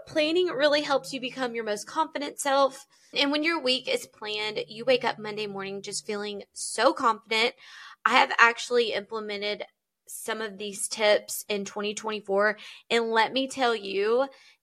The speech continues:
they have already just changed the game. They're so helpful. They're just going to really help you become your most confident self. So my husband works a full-time corporate job. I have a six-year-old little girl and a nine-year-old boy,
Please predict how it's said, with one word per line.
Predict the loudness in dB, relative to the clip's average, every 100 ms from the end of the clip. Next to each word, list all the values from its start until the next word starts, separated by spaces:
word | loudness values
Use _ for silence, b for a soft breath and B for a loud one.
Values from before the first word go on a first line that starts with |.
| _
they | 2 2 2
have | -4
already | 2 2 2 -2 -6
just | -8 -8 -14 _
changed | -10 -4 -4 -4 -6 -8 -8 -8 -10 -16 -4
the | -4
game. | -2 -6 -8 -18 _ _ 0
They're | 2
so | 2 -2 0 2 2 4
helpful. | 2 0 0 -2 0 -2 B B B B 2
They're | 4 4
just | 2 -6 -6
going | -6 -6 -6
to | -4 -2 -4 -4
really | -4 0 0
help | -2 -6 -8
you | -12
become | -8 -6 -6 -10 -8
your | -4 -2
most | -2 -4
confident | -2 -2 -2 -8 -4
self. | -2 -2 -4 _ b b b
So | 4 6
my | 8 6
husband | 6 4 0 4
works | 4 4 0 0
a | 2 4 2 0 -4
full-time | 0 2 2 0 0
corporate | 0 0 0 -2
job. | 2 4 4 0 b b b _
I | 4
have | 4
a | 0
six-year-old | -4 -4 0 4 8 6 6
little | 6 6
girl | 6 6 8 6 4
and | 2 -2
a |
nine-year-old | 0 0 2 0 0 2
boy, | 2 4 2 0